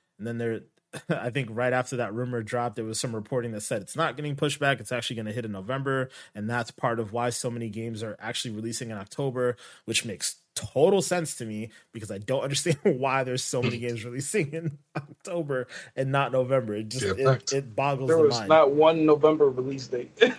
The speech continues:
Speaker 1: Yeah.
Speaker 3: swear.
Speaker 1: Yeah, but, like, even still, even still, God of War is a huge game. Don't get me wrong. Absolutely massive game. In my opinion, it's not the, like,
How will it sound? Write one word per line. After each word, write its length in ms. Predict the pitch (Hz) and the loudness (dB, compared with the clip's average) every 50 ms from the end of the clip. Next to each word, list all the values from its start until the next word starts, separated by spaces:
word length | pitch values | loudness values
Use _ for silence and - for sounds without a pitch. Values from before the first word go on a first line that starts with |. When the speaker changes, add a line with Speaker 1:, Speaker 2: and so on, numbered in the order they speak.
| - | 4
Speaker 1:
Yeah. 180 | 226 196 147 - | 8 8 8 8
Speaker 3:
swear. 460 | - - - 135 143 139 135 123 123 - | 4 -2 0 2 4 4 4 2 -2 -6
Speaker 1:
Yeah, 280 | - 123 143 131 101 90 | -4 -2 0 0 -2 0
but, 180 | 98 104 202 214 | 2 2 4 4
like, 220 | 220 190 139 - | 4 2 2 -2
even 180 | 233 269 269 208 | -4 -4 -4 -4
still, 420 | - - - 277 247 160 120 - - | -2 2 6 6 6 6 4 0 -4
even 240 | 180 240 262 269 214 | -6 -6 -4 -4 -6
still, 320 | - - 170 135 104 95 | -4 -2 0 0 0 -2
God 260 | 104 104 147 165 220 | -2 2 2 4 4
of 80 | 254 208 | 4 2
War 140 | 196 196 156 | 2 2 2
is 80 | 127 | 0
a 60 | 117 | 0
huge 420 | 104 - - 175 175 156 143 107 107 | -6 -8 -6 -2 -2 -2 -2 -2 -4
game. 240 | 117 107 92 85 - _ _ 101 | -4 -6 -6 -8 -14 _ _ -4
Don't 180 | 120 143 143 | -2 -2 0
get 120 | 131 135 117 | 0 -2 -4
me 60 | 110 | -4
wrong. 180 | 104 92 - - _ _ _ _ - | -8 -10 -12 -16 _ _ _ _ 4
Absolutely 500 | 165 170 156 - - 165 151 139 127 123 | 4 4 4 2 0 0 0 0 -2 -4
massive 560 | 113 107 110 123 127 127 123 - 127 107 95 | -6 -4 -2 -2 -2 -2 -2 -4 -6 -8 -10
game. 240 | 95 95 80 85 - _ _ _ _ _ _ _ _ _ _ _ _ _ _ _ _ _ _ _ _ _ _ _ _ _ _ _ _ _ | -10 -12 -14 -16 -20 _ _ _ _ _ _ _ _ _ _ _ _ _ _ _ _ _ _ _ _ _ _ _ _ _ _ _ _ _
In 160 | 180 190 180 | 6 6 6
my 200 | 170 170 180 208 | 8 8 6 6
opinion, 400 | 214 - - 190 185 208 220 208 - | 6 4 2 2 2 2 0 2 2
it's 220 | 147 151 143 - | 0 0 0 -2
not 320 | 143 135 139 156 151 - 143 | -2 0 2 2 0 2 2
the, 240 | 151 151 139 123 - | 2 2 2 0 0
like, 320 | 120 127 123 117 - - | -2 -2 -2 -2 -4 -8